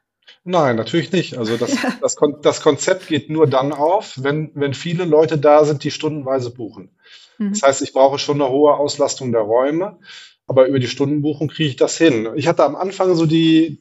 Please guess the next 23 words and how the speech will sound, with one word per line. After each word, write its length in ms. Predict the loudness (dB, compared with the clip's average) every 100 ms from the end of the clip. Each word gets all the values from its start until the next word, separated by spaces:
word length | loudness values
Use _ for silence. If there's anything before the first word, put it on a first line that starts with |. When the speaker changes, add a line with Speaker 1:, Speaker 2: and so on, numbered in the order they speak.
| -12
Speaker 1:
die 320 | -8 -6 -4
Idee, 520 | -2 2 2 4 0
als 300 | -2 -8 -8
ich 120 | -8
das 180 | -8 -8
gemacht 400 | -6 -4 -4 -2
habe, 360 | 2 4 4 0
es 160 | -4
wird 220 | -4 -4 -6 -20 -18 -16 -16 -8
wenige 960 | -2 0 2 0 2 6 6 6 2 -6 -20 -20 -20 -20 _ _ _
Menschen 480 | -6 -4 -4 -4 -4
geben, 240 | -4 -4
die 80 | -2
hier 180 | 0 0
arbeiten, 540 | 2 2 2 0 -6
die 100 | -10
viel 280 | -4 2 2
machen. 460 | 2 0 -2 -14 _ _ _ _ _ _ _ _
Und 340 | -12 -12 -16 _ _
relativ 480 | -2 2 2 0 -10
schnell 680 | -10 -6 0 4 6 6 4
wird 360 | 0 -2 -16 -16
mein, 680 | -6 -2 -2 -4 -6 -10